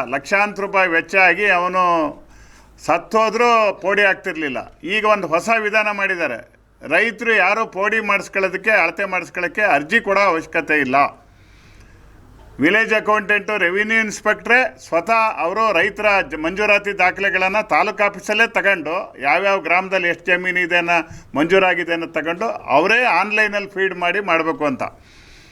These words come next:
ನಾಲ್ಕು ತಿಂಗಳಿಂದ ಸರ್ಕಾರಿ ಆದೇಶ ಬಂದರೂ ಸಹ ನೂರು ಜನರದ್ದು ಜಿಲ್ಲೆಯಲ್ಲಿ ಪಕ್ಕಾ ಪೋಡಿ ಮಾಡಿಲ್ಲ.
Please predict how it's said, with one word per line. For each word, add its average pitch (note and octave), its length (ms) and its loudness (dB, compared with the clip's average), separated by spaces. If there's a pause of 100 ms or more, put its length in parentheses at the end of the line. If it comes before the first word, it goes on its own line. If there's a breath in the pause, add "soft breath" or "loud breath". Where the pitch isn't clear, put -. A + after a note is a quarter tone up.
(340 soft breath)
ನಾಲ್ಕು G#3 440 0
ತಿಂಗಳಿಂದ A3+ 420 0
ಸರ್ಕಾರಿ G#3+ 540 0
ಆದೇಶ G3+ 400 -2
ಬಂದರೂ G3+ 400 -8
ಸಹ D3+ 300 2 (460)
ನೂರು G#3+ 360 0
ಜನರದ್ದು A#3 640 0
ಜಿಲ್ಲೆಯಲ್ಲಿ G#3 480 0
ಪಕ್ಕಾ F3+ 340 -2
ಪೋಡಿ F3 280 -2
ಮಾಡಿಲ್ಲ. D3+ 580 0